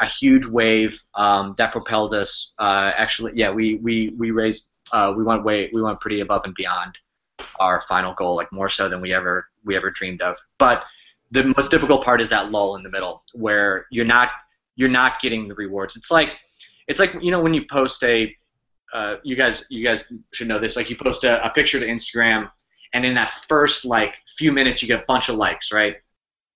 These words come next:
And it feels great, and then it kinda trickle, it trickles off. It's that, it's, it's that first wave that you get that feels so good, and then you, but you have to ma-, maintain the momentum, uh, even when that goes away.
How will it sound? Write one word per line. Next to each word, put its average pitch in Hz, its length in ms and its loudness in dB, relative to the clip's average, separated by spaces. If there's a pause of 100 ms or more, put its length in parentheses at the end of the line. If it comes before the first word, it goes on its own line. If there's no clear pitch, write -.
(180)
And 135 80 -2
it 120 100 -4
feels 135 220 4
great, 123 200 4
and 120 80 0
then 117 80 2
it 110 60 -4
kinda 110 200 -2
trickle, 113 500 -6
it - 260 -8
trickles 107 300 -8
off. 113 220 0
It's - 120 -6
that, 120 240 0 (600)
it's, 139 360 0
it's 127 260 -2 (140)
that 120 320 -2
first 160 320 4
wave 117 380 2
that 95 100 -4
you 98 100 -12
get 101 160 -4
that 101 180 -6
feels 104 220 -8
so 104 140 -4
good, 101 200 -2
and 98 100 -4
then 107 100 -2
you, 110 120 -4
but 113 100 -2
you 110 100 0
have 120 100 -2
to 120 80 0
ma-, 117 160 2
maintain 113 560 0
the 104 60 -4
momentum, 98 640 -2
uh, 98 220 2
even 101 220 -4
when 190 140 0
that 190 180 0
goes 95 220 -4
away. 95 260 -2